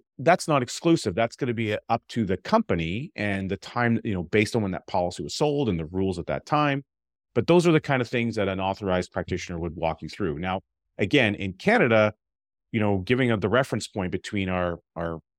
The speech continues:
our colleagues down south, this is a real, seemingly, at le-, at least it seems like it's a real issue. I, I think it's less of an issue than it's made out to be. But in Canada, we don't really have, at least to my knowledge today, and, and,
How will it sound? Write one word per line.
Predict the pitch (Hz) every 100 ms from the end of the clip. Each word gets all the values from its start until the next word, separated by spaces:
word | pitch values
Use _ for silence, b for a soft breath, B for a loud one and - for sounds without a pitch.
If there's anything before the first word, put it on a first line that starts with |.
| -
our | 78
colleagues | 78 - 101 95 -
down | 92 85
south, | - 180 110 - _ _ _ _ -
this | 127 160
is | 127
a | 117
real, | 113 117 113 107 104 - -
seemingly, | - - - 220 110 90 92
at |
le-, | 95
at | 90 -
least | 113 117
it | -
seems | - - 147 175
like | 95 90
it's | 87
a |
real | 82 85
issue. | 82 - 82 -
I, | 85 -
I | 95
think | 117 110
it's | - -
less | 92 101 120 120
of |
an | 98
issue | 98 - 98
than | 90
it's | 85 -
made | 90 85
out | 127 -
to | 101
be. | - 76 104
But | 107 104
in | 107
Canada, | - 143 160 135 107
we | 104 127
don't | 170 -
really | 117 123 117
have, | 120 113 95 95
at | -
least | 110 104 -
to |
my | 90 95 95
knowledge | 87 113 95 80 -
today, | 85 95 90 85
and, | 80 -
and, | 82